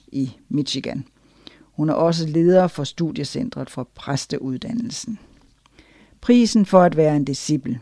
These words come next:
Ved at finde skatten eller perlen – kan du opdage,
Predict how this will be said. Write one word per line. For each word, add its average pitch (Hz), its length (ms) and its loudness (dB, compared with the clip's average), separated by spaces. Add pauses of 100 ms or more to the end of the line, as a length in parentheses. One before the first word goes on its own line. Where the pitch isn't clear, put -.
Ved 196 140 0
at 190 120 2
finde 202 280 4
skatten 180 540 2 (140)
eller 143 180 -2
perlen – 160 640 0 (400)
kan 165 120 -2
du 170 80 2
opdage, 160 680 2